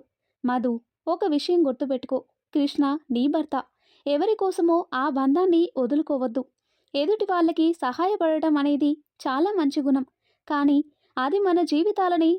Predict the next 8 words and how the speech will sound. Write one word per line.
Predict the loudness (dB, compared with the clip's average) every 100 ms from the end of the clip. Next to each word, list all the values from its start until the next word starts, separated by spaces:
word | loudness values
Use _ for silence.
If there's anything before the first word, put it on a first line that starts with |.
| -2
నాశనం | -4 -4 -2 -2
చేయకుండా | 0 0 2 2 2
చూసుకోవాలి. | 0 -2 -4 -4 -4 -2 -4 -10 _ _ _ -4
భర్త | -2 -2 0
విషయంలో | 0 0 2 2 2 0 -4
ఆడది | -2 0 2
ఎప్పుడూ | 0 0 0 0 -2
స్వార్థంగానే | -4 -4 -2 -2 -2 2 2